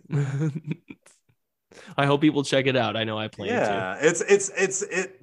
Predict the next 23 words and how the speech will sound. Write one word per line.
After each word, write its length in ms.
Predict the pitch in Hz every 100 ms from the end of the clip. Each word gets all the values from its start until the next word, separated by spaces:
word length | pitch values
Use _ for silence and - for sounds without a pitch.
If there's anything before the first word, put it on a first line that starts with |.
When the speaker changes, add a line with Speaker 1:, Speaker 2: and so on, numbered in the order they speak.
| 131 165
Speaker 2:
will 160 | 170
take 260 | - 175 139
literally 400 | 139 147 147 143
three 240 | 139 131
minutes 260 | 127 123 123
of 60 | 120
your 100 | 117
time, 360 | 117 107 107 107
if 120 | -
not 160 | 104
less, 200 | 98 101
to 100 | -
read 160 | 120 117
through, 340 | 117 117 117
and 180 | 123 110
it 40 | 107
will 140 | 101
put 140 | 101
a 60 | 92
smile 260 | - 78 69
on 100 | 73
your 100 | -
face. 360 | - - -